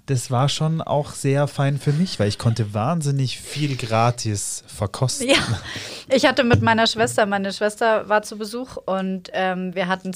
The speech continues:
Speaker 2: zusammen einen, äh, auch einen, äh, Wein getrunken und dann habe ich eben gesagt, "Ja, hier D O C und so. Weißt du noch, was es heißt?" Und dann hat sie gesagt,
Speaker 1: Ich weiß es.
Speaker 2: "Äh, Denominazione" und hat's halt so
Speaker 1: Das stimmt
Speaker 2: versucht.
Speaker 1: nicht.
Speaker 2: Und, aber sie war wirklich, wirklich gut
Speaker 1: Ja.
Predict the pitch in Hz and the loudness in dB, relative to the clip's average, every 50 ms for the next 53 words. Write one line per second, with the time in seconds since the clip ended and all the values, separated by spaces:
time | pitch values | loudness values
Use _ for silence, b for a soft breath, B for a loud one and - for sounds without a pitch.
0 | - 185 170 185 185 185 190 185 175 170 175 175 175 170 - - 165 165 165 160 | -8 -4 -2 -2 -2 -2 -2 -4 -4 -4 -6 -6 -8 -8 -6 -6 -6 -4 -6 -6
1 | - - - 185 190 - - 180 175 170 165 165 165 165 160 160 151 156 165 180 | -8 -6 -6 -6 -6 -4 -6 -6 -6 -6 -6 -6 -6 -6 -6 -6 -4 -4 -2 -2
2 | 196 202 214 - - 214 220 208 - 202 175 175 170 180 175 170 170 170 175 - | -2 -4 -4 -4 -4 -4 -4 -4 -4 -4 -4 -4 -2 -2 -2 -2 -4 -4 -6 -8
3 | - 170 175 170 160 165 156 - - 180 185 190 196 180 185 175 175 160 - - | -10 -10 -8 -8 -8 -8 -8 -8 -6 -6 -6 -6 -6 -4 -4 -6 -6 -6 -4 -2
4 | 233 220 226 214 214 214 208 B B B B - 180 202 247 - - 320 311 311 | -2 0 0 0 -2 -2 -4 B B B B 0 2 2 2 2 0 0 0 0
5 | 294 - 285 277 277 277 - - - 233 226 277 392 392 - - - B B B | 0 0 -2 -2 -2 -4 -8 -6 -4 -2 -2 -2 -2 -4 -8 -10 -14 B B B
6 | B B B B B B _ - 208 214 214 208 202 202 214 202 196 196 185 - | B B B B B B _ -4 -2 -2 -2 -4 -6 -6 -8 -8 -8 -8 -8 -8
7 | 208 214 196 220 220 214 - _ - 262 240 240 240 247 240 240 240 240 240 240 | -10 -6 -6 -6 -6 -8 -8 _ -2 0 2 2 4 4 6 6 6 6 6 6
8 | 240 226 220 226 233 226 240 240 233 226 233 226 220 214 202 - - - - - | 6 4 4 4 2 4 4 6 6 4 4 4 2 0 0 -4 -8 -10 -6 -4
9 | 208 202 208 233 240 247 247 254 262 269 277 277 277 277 285 277 269 269 277 277 | -4 -2 0 2 2 2 2 2 2 2 2 4 4 6 6 6 6 6 6 4
10 | 220 220 202 220 214 - 226 214 208 - 220 - 220 202 - 311 214 123 B B | 4 4 2 2 0 2 -2 -2 -2 -2 0 2 2 2 2 0 0 -2 B B
11 | B B B - 254 262 - - - 277 277 277 233 277 240 240 226 226 294 427 | B B B 0 0 0 2 2 2 4 4 4 4 4 2 2 2 4 4 4
12 | 480 - - 311 - 320 359 359 302 - - - 269 320 440 523 - - - - | 4 4 0 -2 0 -2 -4 -2 -2 -2 0 2 6 8 8 6 6 0 -8 -10
13 | - 101 101 92 87 87 92 135 | -8 -4 -4 -4 -2 -2 -2 -2